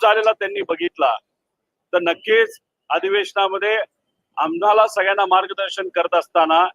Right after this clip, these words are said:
सरकारचे कान ओढल्याशिवाय ते राहणार नाही. त्यामुळे मी गवई साहेबांना विनंती करतो, तुम्ही या पवित्र भूमीमध्ये येत आहात, या पवित्र भूमीचे तुम्ही भूमिपुत्र आहात आणि न्याय व्यवस्थेच्या सर्वोच्च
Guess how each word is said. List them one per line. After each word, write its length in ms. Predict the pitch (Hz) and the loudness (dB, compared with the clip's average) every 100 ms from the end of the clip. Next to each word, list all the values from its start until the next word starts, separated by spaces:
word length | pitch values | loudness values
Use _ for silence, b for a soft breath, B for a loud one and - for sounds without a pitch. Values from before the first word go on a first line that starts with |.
| _ _ _ | _ _ _
सरकारचे 680 | - 170 - 196 190 214 | -2 -2 2 0 2 -4
कान 380 | 214 190 202 240 | -4 0 2 2
ओढल्याशिवाय 600 | 220 202 208 185 190 190 | -2 -4 -6 -6 -4 -4
ते 180 | 185 185 | -2 -4
राहणार 420 | 165 151 165 160 - | 0 0 0 0 -2
नाही. 120 | 208 _ _ _ _ _ _ _ - | -12 _ _ _ _ _ _ _ -2
त्यामुळे 260 | 170 202 | 0 0
मी 360 | 208 226 226 202 _ _ _ _ - | -2 -4 -4 -6 _ _ _ _ -4
गवई 260 | 156 214 233 | 0 2 2
साहेबांना 440 | 220 208 220 220 | 2 2 2 2
विनंती 500 | 214 175 220 240 240 | -2 -2 -6 -6 -8
करतो, 500 | 202 170 - 143 - _ _ _ _ _ _ _ _ - | -4 -4 -4 -12 -12 _ _ _ _ _ _ _ _ -8
तुम्ही 200 | 190 214 | -2 2
या 100 | 220 | 2
पवित्र 500 | - 190 233 233 233 | 0 -6 -4 -2 -2
भूमीमध्ये 680 | 196 202 220 214 208 185 | -4 -8 -8 -4 -4 -2
येत 160 | 185 - | -4 0
आहात, 320 | 147 - 117 - _ _ _ _ _ _ | -2 0 -6 -6 _ _ _ _ _ _
या 180 | 165 208 | 0 0
पवित्र 440 | 214 190 226 226 | 2 -2 -2 -2
भूमीचे 500 | 226 202 214 214 220 | -4 -4 -8 -4 -4
तुम्ही 260 | 220 202 214 | -4 -4 -8
भूमिपुत्र 560 | 165 185 233 214 - 202 | -6 -8 -8 -14 -2 2
आहात 380 | 156 131 117 113 _ _ _ _ _ - | 2 2 -4 -4 _ _ _ _ _ -4
आणि 160 | 185 220 | -2 2
न्याय 300 | 175 214 226 | 4 4 4
व्यवस्थेच्या 720 | 208 214 202 208 196 220 220 | 0 -2 -6 -6 -2 2 2
सर्वोच्च 640 | 220 - 202 208 240 - | 0 -6 -2 0 0 0